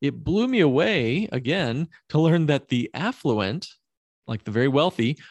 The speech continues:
are rushing into reverse mortgages to get tax-free streams of income. And I definitely wanna look into the jumbo reverse mortgage to see what their rates are like,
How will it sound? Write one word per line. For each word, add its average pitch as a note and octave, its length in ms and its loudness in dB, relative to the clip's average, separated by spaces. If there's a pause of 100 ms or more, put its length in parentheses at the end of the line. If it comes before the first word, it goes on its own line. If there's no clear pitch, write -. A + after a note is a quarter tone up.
are A#2 160 0
rushing D#3 520 -2
into D3+ 220 -2
reverse C3 380 -2
mortgages C3+ 520 -2
to - 120 -18
get B2 200 -4
tax-free D3 960 0
streams C3+ 440 -2
of C3 60 -4
income. G3 400 -4 (960)
And D3 80 -2
I G3 60 -2
definitely F3 600 -2
wanna C3+ 220 2
look B2+ 240 -2
into C#3 240 -4
the A#2 80 0
jumbo C3+ 420 0
reverse B2+ 420 -2
mortgage A#2+ 500 -6
to B2 100 -6
see - 160 -2
what A#2 180 0
their C#3 160 2
rates C#3 300 -2
are A2+ 80 -2
like, G#2 420 -6